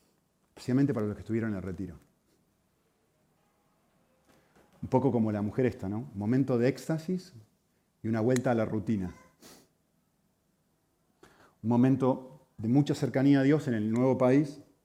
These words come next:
y un momento a volver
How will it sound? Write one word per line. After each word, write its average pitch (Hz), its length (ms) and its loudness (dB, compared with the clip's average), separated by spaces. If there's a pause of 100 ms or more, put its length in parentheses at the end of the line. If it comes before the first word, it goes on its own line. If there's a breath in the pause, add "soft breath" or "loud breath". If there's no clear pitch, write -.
(880)
y 113 60 0
un 120 60 4
momento 131 760 2 (560)
a 107 80 -4
volver 117 640 -2